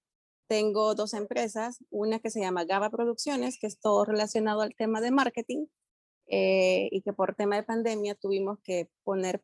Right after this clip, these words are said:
en pausa. Y en pandemia nació la cocina de Gaba y Pepi. Eh, la cocina de Gaba y Pepi nos dedicamos, somos personas que hacemos pupusas. La pupusa es un platillo típico salvadoreño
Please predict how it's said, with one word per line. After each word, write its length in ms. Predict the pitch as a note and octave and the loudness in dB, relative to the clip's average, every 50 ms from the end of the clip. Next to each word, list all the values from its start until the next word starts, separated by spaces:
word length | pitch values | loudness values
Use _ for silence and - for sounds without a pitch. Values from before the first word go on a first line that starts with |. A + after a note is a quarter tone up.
| _ _ | _ _
en 240 | - F#3+ F#3 F#3+ F#3+ | -4 -2 -2 -2 0
pausa. 560 | - A3+ A3 A3 G#3 G3+ - - - B3+ - _ _ _ _ _ - C5+ C#5+ D5 D5 - - _ - | 0 0 0 0 -2 -4 -6 -6 -6 -8 -8 _ _ _ _ _ -12 -10 -10 -10 -12 -14 -18 _ -2
Y 480 | - C4+ D4+ D#4+ E4 E4 E4 E4 D4 - - | 2 4 6 6 8 8 8 6 6 4 2
en 240 | - C#4 D#4 E4+ E4 | 4 4 6 6 6
pandemia 720 | - E4+ E4+ E4+ D#4+ D#4+ C#4+ A#3+ A#3+ A#3+ A#3+ A#3+ C4 C#4 - _ _ _ _ _ _ _ _ _ | 8 8 8 8 8 6 6 4 2 0 0 -2 -2 -4 -6 _ _ _ _ _ _ _ _ _
nació 680 | A3+ A3 A3+ A3+ A3+ - - A#3 A#3 A3+ A3+ A3+ A3+ - | -4 -2 -2 -2 -2 -2 0 2 4 4 4 4 4 2
la 160 | A3+ A3+ A3 A3 | 2 2 0 0
cocina 480 | A3+ G#3+ G3 - G#3 G3+ G3+ G3+ G3+ | -4 -6 -4 -2 -2 0 0 0 0
de 140 | F#3+ F#3+ E3+ | 0 0 0
Gaba 280 | E3+ F3 F3+ E3+ F3 F3 | 0 0 0 0 -2 -4
y 80 | E3+ | -4
Pepi. 360 | - - E3 D3+ - - E3 - C#5 - - - - D5 - - - C5+ - - _ - B4+ - - - _ _ _ _ _ - | -4 -4 -4 -4 -4 -6 -8 -8 -8 -10 -12 -12 -12 -10 -10 -8 -10 -12 -14 -14 _ -8 -8 -8 -8 -12 _ _ _ _ _ 0
Eh, 240 | F3 E3+ E3+ E3+ E3 | 2 4 4 4 4
la 80 | E3+ | 2
cocina 300 | - G3+ G3 G#3+ G3 F#3+ | 2 0 2 2 2 2
de 40 | F#3+ | 2
Gaba 120 | F#3 F#3 F#3+ | 2 2 0
y 80 | G3+ | 0
Pepi 260 | - A#3+ A#3+ B3 C4+ C4 | 0 -2 -2 -2 -2 -4
nos 160 | C4 A3+ G3+ | -4 -2 -2
dedicamos, 720 | G3+ F#3 F3+ - - G3+ F#3+ G3 G3+ G#3+ G#3+ - - _ _ _ _ | -2 -2 -2 -2 -2 -2 -2 -2 -2 -4 -4 -6 -8 _ _ _ _
somos 280 | - B3 A#3 A#3+ C4 - | -4 -2 -2 -2 -2 -4
personas 420 | - A3+ A3 A#3+ A3 A3 A#3 A#3 _ _ | -6 -6 -6 -4 -4 -4 -6 -6 _ _
que 100 | - G3+ | -4 -4
hacemos 500 | F3+ F3+ - - A3 G#3 G3+ G#3 G#3+ - | -4 -4 -4 -2 -2 0 0 0 -2 -4
pupusas. 600 | - G3 E3+ - - D3+ - - - - - - _ _ _ _ _ _ _ _ _ | -4 -6 -6 -4 -4 -6 -6 -6 -8 -10 -10 -14 _ _ _ _ _ _ _ _ _
La 220 | G#3+ - - G3+ | -2 -2 -2 0
pupusa 640 | - G#3+ - - D4 D#4+ E4+ E4 - C#4 C4 C4+ - | -2 -4 0 4 4 6 6 6 4 2 2 4 4
es 140 | C4 A#3+ A#3+ | 2 2 2
un 120 | A#3 A3+ | 2 2
platillo 460 | A3 A3+ G#3+ G#3 - G#3+ G3+ G#3 G#3 G3+ | 2 2 2 2 2 2 4 4 4 2
típico 400 | - A#3 A3+ - A#3+ - A#3+ A#3 | 0 -2 -2 -4 -4 -2 -2 0
salvadoreño 760 | - A3+ G3+ F#3+ F#3 F3 F3+ F#3 G#3 A3 A3 G#3 G3 G3 | 0 0 0 2 2 2 2 2 0 0 0 0 0 -2